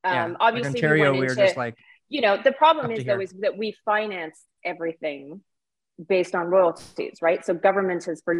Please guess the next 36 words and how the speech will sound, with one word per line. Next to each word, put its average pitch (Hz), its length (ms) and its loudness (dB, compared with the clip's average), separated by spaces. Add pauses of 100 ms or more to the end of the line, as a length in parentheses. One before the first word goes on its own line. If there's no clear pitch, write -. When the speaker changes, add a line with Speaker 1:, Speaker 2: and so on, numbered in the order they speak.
(120)
Speaker 2:
years 190 260 4
and 165 140 -2
years 151 220 -8
and 160 100 -6
years 147 540 0 (240)
been 156 180 4
like, 151 400 0 (460)
"Oh, 175 300 8
well, 180 120 6
we've 185 200 2
got, 175 240 4
like, 170 160 0
it's 190 120 -6
like 196 140 -8
a 180 140 -16
fuck, 180 200 -10
it's 190 160 -8
a 196 80 -6 (120)
slush 202 280 -2
fund," - 400 -10
right? 165 260 2
So 190 80 0
Speaker 1:
Mm. 185 40 6
Speaker 2:
everybody's 175 440 2
been, 160 420 -2
you 185 120 -2
know, 160 120 0
and 165 80 -2
this 185 120 -6
is 190 100 -2
what 175 220 2 (200)
sort 170 180 -2
of 160 60 -4
my 147 100 -6
former 151 320 -2
boss 147 320 2